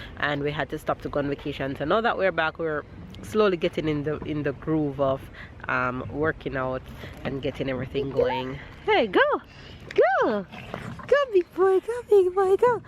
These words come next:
go, big boy, go, big boy, go. Wow!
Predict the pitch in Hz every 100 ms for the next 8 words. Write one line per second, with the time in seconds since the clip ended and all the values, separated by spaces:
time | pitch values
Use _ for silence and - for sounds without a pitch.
0 | - - - 466 466 - 339 - 359 359
1 | - 453 453 359 - - 381 349 494 453
2 | - - - - - - - 427 480 523
3 | 508 480 466 453 427 415 403 359